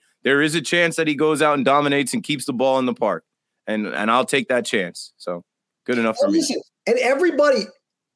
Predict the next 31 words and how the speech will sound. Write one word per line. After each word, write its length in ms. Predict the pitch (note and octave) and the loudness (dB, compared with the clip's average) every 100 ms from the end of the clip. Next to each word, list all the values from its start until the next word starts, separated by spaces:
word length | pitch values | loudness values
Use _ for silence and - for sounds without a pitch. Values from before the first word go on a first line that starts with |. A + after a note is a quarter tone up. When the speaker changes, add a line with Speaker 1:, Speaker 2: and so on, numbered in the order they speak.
| - | -10
Speaker 2:
you're 360 | D#3+ E3+ D#4+ D#4+ | -4 0 0 2
number 400 | D#4+ D4 B3+ G3+ | 0 0 2 4
one 320 | A3 D#4 C4 | 4 4 2
on 140 | G3+ | 2
the 60 | G3+ | 0
day 280 | C#3 F#3+ A#3+ | 2 2 2
you 260 | E3+ B3 | 2 -2
pitch, 500 | A#3+ - D4 - - | -2 0 2 2 -2
right? 280 | F3 A3 A#3+ | 0 2 2
It's, 320 | F#3 F#3+ - G3 F#3+ | 0 -2 -4 -6 -2
there's 200 | G3 A#3 | -2 0
nothing 380 | D#4 D4+ B3+ E3 | -2 0 0 2
less 400 | F3 C#4 C4 - | 2 0 0 -2
about, 380 | F3+ G#3 E3+ | -2 -4 -6
plus, 420 | - D#4 C4 - - - - - | -4 -2 -2 -4 -10 -18 -20 -4
let's 220 | C4+ D4+ | -2 -2
say 240 | - E4+ - | -2 -4 0
for 120 | C#4+ | 0
argument's 440 | C#4+ B3 C4 A#3+ | 2 0 -2 -4
sake, 240 | - B3+ F3 | 2 2 4
Garrett 300 | A3 A3+ A3 | 2 2 0
Cole 220 | A3 G#3 | 0 2
loses 340 | A3+ G#3+ G#3 | 0 0 -2
the 140 | F3 F3 | -4 -2
first 300 | C#3+ C3+ - | -4 -4 -4
game, 260 | A#2+ G#2 | -6 -6
okay? 280 | A#2+ - F3+ | -8 -2 -2
Game 440 | D#3+ A#2+ D4+ F4 - | -2 0 2 0 -2
two 260 | D4+ F4 | 0 2
is 180 | E4 - | 2 -2
huge, 640 | - C4 D#4+ G3+ A3+ G3+ | -2 0 2 2 0 -4